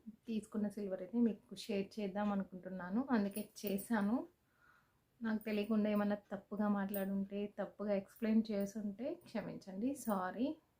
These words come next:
Thank you for watching, thank you. ప్లీజ్ అండి, చాలామంది వీడియోస్ చూస్తున్నారు కానీ సబ్స్క్రైబ్ చేసుకోవట్లేదు, లైక్ చేయట్లేదు, షేర్ చేయట్లేదు. ప్లీజ్ అండి, మీకు వీలైనంతగా లైక్ చేయండి ప్లీజ్.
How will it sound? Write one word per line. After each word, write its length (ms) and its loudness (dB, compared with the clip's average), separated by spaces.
Thank 300 0
you 140 -6
for 240 -4
watching, 500 -4
thank 360 -10
you. 120 -16
ప్లీజ్ 360 -2
అండి, 300 0
చాలామంది 760 4
వీడియోస్ 360 6
చూస్తున్నారు 580 4
కానీ 240 -2
సబ్స్క్రైబ్ 500 -4
చేసుకోవట్లేదు, 840 0
లైక్ 320 0
చేయట్లేదు, 460 -2
షేర్ 260 -10
చేయట్లేదు. 420 -10
ప్లీజ్ 300 -4
అండి, 220 -8
మీకు 320 0
వీలైనంతగా 960 4
లైక్ 340 4
చేయండి 360 -2
ప్లీజ్. 300 -4